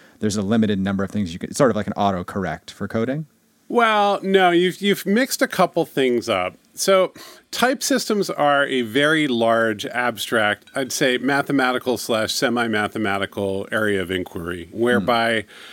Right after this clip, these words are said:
Speaker 1: Hmm.
Speaker 2: so a computer doesn't know what a thing is. It knows that a thing might, it knows that there's a lot of light switches turning on and off. So
Speaker 1: Right.
Speaker 2: when you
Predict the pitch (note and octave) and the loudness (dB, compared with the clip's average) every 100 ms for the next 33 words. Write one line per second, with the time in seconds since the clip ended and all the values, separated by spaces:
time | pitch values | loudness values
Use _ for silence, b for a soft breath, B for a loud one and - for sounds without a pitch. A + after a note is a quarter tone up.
0 | B B B _ - - A3 - G#3 - | B B B _ -4 2 2 2 0 2
1 | C#4+ C#4 F#3 F3+ D#3 D#3 B2 B2 B2+ C3+ | 2 2 2 2 4 2 2 2 4 2
2 | A#2 A#2 A#2+ C#3 C3+ A#2+ - D3 B2+ A#2 | 2 -2 0 2 2 0 -2 0 2 2
3 | G2 F2+ B2+ C3+ D3 D3 C#3 B2+ A#2 C3+ | 2 0 0 2 2 2 0 0 0 0
4 | B2+ A2+ A2+ - - D3 F3 G3 D#3+ D3 | 0 0 -2 -4 -2 2 4 4 2 0
5 | C#3+ A#2+ B2 B2+ A2+ A2 G#2+ A2 - G2 | 2 2 2 2 2 0 0 -4 -4 -6
6 | A2 G#2 G2+ G#2 G2+ G2+ B2+ - B B | -4 -2 0 0 0 0 -2 -4 B B
7 | B B _ - - F3 D3+ - _ - | B B _ -6 0 2 2 -4 _ -2
8 | E3+ F3 F3 F#3+ G3+ F#3+ F3+ C3 | 2 4 4 4 6 6 4 0